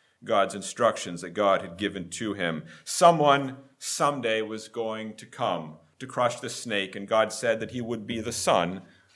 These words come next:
of a woman, a human being. So a lot of years passed, and I'm summarizing the story very quickly. God made a promise to a man named Abraham that someday through his family, God would bless the entire world. And of course, the world that Abraham lived in was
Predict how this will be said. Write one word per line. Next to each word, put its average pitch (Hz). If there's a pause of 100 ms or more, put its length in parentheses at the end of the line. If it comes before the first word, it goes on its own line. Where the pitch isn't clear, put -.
of 120
a 127
woman, 104
a 90
human 113
being. 90 (400)
So 208
a -
lot 185
of 170
years 175
passed, 151 (460)
and 147
I'm 151
summarizing 147
the 127
story 139
very 131
quickly. 143
God 139
made 135
a 120
promise 160
to 143
a 135
man 131
named 107
Abraham 165 (320)
that 123
someday 156
through 151
his 151
family, 151
God 135
would 104
bless 139 (180)
the 131
entire 147
world. 147 (420)
And 123
of -
course, 131
the 127
world 123
that 113
Abraham 113
lived 123
in 110
was -